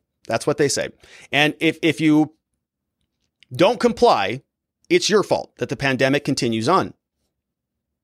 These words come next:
Justin Trudeau is frustrated. He knows you're frustrated.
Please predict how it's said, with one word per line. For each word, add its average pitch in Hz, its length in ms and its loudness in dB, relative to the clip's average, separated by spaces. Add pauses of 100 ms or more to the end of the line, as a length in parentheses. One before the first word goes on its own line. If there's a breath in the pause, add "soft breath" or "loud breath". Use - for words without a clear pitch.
(1300)
Justin 202 300 0
Trudeau 175 340 2
is 143 120 0
frustrated. 147 580 -4
He 294 140 -2
knows 262 260 2
you're 311 100 0
frustrated. 107 640 -4